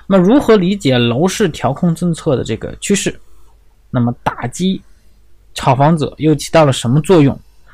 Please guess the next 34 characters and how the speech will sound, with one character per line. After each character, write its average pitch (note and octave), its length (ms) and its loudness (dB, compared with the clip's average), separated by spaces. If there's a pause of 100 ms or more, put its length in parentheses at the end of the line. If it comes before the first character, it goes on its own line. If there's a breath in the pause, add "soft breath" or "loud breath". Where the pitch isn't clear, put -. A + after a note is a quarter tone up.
(380 soft breath)
我 - 80 -4
们 E3+ 160 2
看 G#3 320 2
看， D#3+ 260 0
先 F3+ 260 0
是 D#3 220 0
一 F#3+ 160 0
线 F#3+ 180 2
城 C3+ 160 0
市 C#3 80 0
和 C3 120 -2
某 B2 160 0
些 E3 120 -2
二 F3 200 4
线 D3+ 180 2
城 - 180 -2
市 C#3+ 60 0
的 B2+ 100 -2
房 A#2 320 -4
价 D3+ 140 2
在 C3 160 0
春 G3 400 2
节 A#2+ 260 -2 (480 soft breath)
掀 F#3 300 2
起 C#3+ 140 -4
了 A#2+ 260 -4 (260)
一 - 80 0
轮 C#3+ 400 4 (140)
涨 B2 240 0
价 F3+ 180 4
潮 C#3 300 0
之 F3+ 140 0
后 F#3+ 200 2
呢， C3+ 140 2